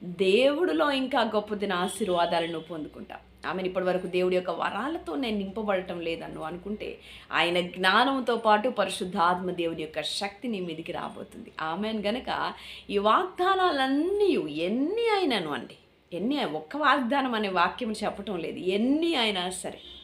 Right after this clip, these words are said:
నీ కెపాసిటీ ఎన్ని వాగ్దానాలు, చూడండి, దేవుడు నీకు ఎన్నో సంవత్సరాల నుండి ఇచ్చినటువంటి ఏ వాగ్దానం అయినప్పటికీ, లేదంటే ఈ బైబిల్ గ్రంథంలో ఉన్నటువంటి ప్రతి వాగ్దానం అనుకోండి,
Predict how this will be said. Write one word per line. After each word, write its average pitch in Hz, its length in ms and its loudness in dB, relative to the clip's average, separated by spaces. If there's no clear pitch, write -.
నీ 240 80 0
కెపాసిటీ 285 720 2
ఎన్ని 226 220 2
వాగ్దానాలు, 220 760 2
చూడండి, 180 440 -2
దేవుడు 247 480 4
నీకు 240 300 0
ఎన్నో 220 300 0
సంవత్సరాల 202 480 -4
నుండి 196 140 -4
ఇచ్చినటువంటి 185 480 -6
ఏ 170 100 -2
వాగ్దానం 175 560 -2
అయినప్పటికీ, 160 600 -8
లేదంటే 269 520 4
ఈ 254 100 0
బైబిల్ 233 500 2
గ్రంథంలో 220 640 2
ఉన్నటువంటి 208 640 -2
ప్రతి 220 580 2
వాగ్దానం 202 840 4
అనుకోండి, 185 460 0